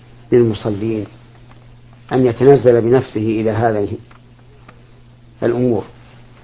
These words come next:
فإن استقام فهذا المطلوب وهو خير لكم وله، وإن لم يستقم فالمرجع إلى الجهات المسؤولة في هذا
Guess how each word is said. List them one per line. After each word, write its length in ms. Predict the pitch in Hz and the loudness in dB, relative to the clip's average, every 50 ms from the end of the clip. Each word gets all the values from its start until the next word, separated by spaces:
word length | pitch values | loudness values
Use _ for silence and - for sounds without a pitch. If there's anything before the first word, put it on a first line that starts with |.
| - - - - - - - - - - - - - - - - - - - - - - - - - - - - - - - - - - - - - - - - - - - - - - - - - - - - - - - - - - - - - - - - - - - - | -20 -20 -20 -20 -20 -20 -20 -20 -20 -20 -20 -20 -20 -20 -20 -20 -20 -20 -20 -20 -20 -20 -20 -20 -20 -20 -20 -20 -20 -20 -20 -20 -20 -20 -20 -20 -20 -20 -20 -20 -20 -20 -20 -20 -20 -20 -20 -20 -20 -20 -20 -20 -20 -20 -20 -20 -20 -20 -20 -20 -20 -20 -20 -20 -20 -12 -4 0
فإن 220 | 160 180 180 156 | 4 8 8 8
استقام 540 | 151 147 - - 123 - 143 143 139 131 113 | 8 6 4 -4 0 4 4 6 6 4 2
فهذا 320 | 101 113 110 120 127 123 123 | 0 -2 0 0 2 2 4
المطلوب 440 | 120 110 110 107 - 104 95 87 - - - - _ - - - - - - - - - - - - _ - - _ - - - - - - - - - | 2 2 0 -4 -4 -6 -6 -8 -10 -18 -20 -20 _ -20 -20 -20 -20 -20 -20 -20 -20 -20 -20 -20 -20 _ -20 -20 _ -20 -20 -20 -20 -20 -20 -12 -2 0
وهو 180 | 127 127 117 135 120 | 2 4 6 4 4
خير 320 | - - 139 135 120 117 | 4 6 4 6 6 4
لكم 380 | 110 120 127 123 - 117 110 107 | 4 2 0 0 0 -2 -2 0
وله، 200 | 101 107 110 - - - - - - - - - - - - - - - - - - - - - - - - - - - - - - - - - - - | 0 -2 -2 -6 -10 -18 -20 -20 -20 -20 -20 -20 -20 -20 -20 -20 -20 -20 -20 -20 -20 -20 -20 -20 -20 -20 -20 -20 -20 -20 -20 -20 -20 -20 -20 -14 -4 2
وإن 240 | - 156 180 170 160 | 6 6 8 8 8
لم 100 | 151 147 | 8 8
يستقم 480 | 135 120 - - 117 - 127 139 160 156 - - - - - - - - - - - - - - - - - - - - - - | 6 4 2 -4 -2 0 0 0 0 -2 -4 -14 -20 -20 -20 -20 -20 -20 -20 -20 -20 -20 -20 -20 -20 -20 -20 -20 -20 -20 -8 0
فالمرجع 460 | - 180 170 156 147 143 143 147 185 175 | 4 6 6 8 6 6 4 2 0 2
إلى 520 | 160 170 156 151 139 131 107 101 98 - - - - - - - - - - - - - - - - - | 2 2 4 4 2 2 0 -6 -12 -12 -14 -18 -20 -20 -20 -20 -20 -20 -20 -20 -20 -20 -16 -6 -2 0
الجهات 380 | 139 123 147 165 170 160 - | 2 4 4 6 6 4 4
المسؤولة 480 | 139 131 131 127 - 165 160 135 110 101 | 4 2 2 0 2 4 4 4 4 2
في 160 | - 127 113 | 0 -2 -2
هذا 260 | 117 113 98 - - | -2 -2 -4 -4 -8